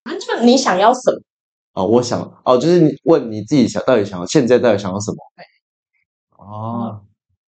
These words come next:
Speaker 1: 当不止，不止一个人跟我讲这句话的时候，我就说：“啊，干，好像。”
Speaker 2: 嗯，就是现在在，现在你都在想你不要的。
Speaker 1: <laughs> 因为我怕嘛。
Speaker 2: 因为你在怕嘛，所以你在想你不要。所以有很多 many, many people 的人都在问你说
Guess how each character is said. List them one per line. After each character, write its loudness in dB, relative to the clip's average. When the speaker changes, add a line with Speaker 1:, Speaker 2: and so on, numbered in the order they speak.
Speaker 1:
当 -2
不 0
止， -6
不 0
止 -8
一 -10
个 6
人 2
跟 2
我 6
讲 0
这 -4
句 -2
话 4
的 0
时 -16
候， -16
我 -16
就 -12
说 -12
：“啊， -14
干， -20
好 -20
像。” -20
Speaker 2:
嗯， -8
就 4
是 6
现 2
在 2
在， -8
现 0
在 2
你 -6
都 4
在 4
想 -4
你 -6
不 -6
要 4
的。 -8
Speaker 1:
<laughs> -8
因 -12
为 6
我 4
怕 2
嘛。 -2
Speaker 2:
因 2
为 6
你 2
在 2
怕 0
嘛， -8
所 0
以 4
你 4
在 6
想 -4
你 -4
不 -2
要。 2
所 4
以 4
有 4
很 -2
多 2
many, 4
many 4
people 2
的 0
人 -2
都 -2
在 6
问 0
你 -8
说 -2